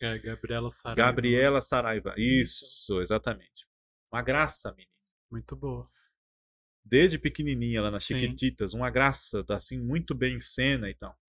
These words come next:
Speaker 2: É, então, assim, respeitar o livro, Jadiel, tem, tem coisas que é, é necessário realmente, né?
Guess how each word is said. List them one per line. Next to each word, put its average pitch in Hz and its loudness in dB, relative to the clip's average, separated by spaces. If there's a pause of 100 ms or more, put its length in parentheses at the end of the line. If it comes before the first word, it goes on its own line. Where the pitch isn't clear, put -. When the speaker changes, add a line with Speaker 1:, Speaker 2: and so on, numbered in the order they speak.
(840)
Speaker 2:
É, 107 4
então, 180 0
assim, 131 0 (1800)
respeitar 196 6
o 123 4
livro, 127 2
Jadiel, 101 0 (1500)
tem, 196 4 (140)
tem 185 -2
coisas 160 4
que 143 0 (200)
é, 156 -6
é 156 10
necessário 180 6
realmente, 107 -2
né? 135 -2